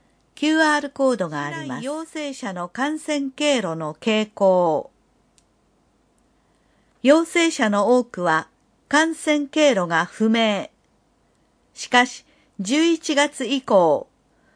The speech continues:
同居家族からの感染、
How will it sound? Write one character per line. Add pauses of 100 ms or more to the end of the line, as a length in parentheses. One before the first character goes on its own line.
(260)
同
居
家
族
か
ら
の
感
染、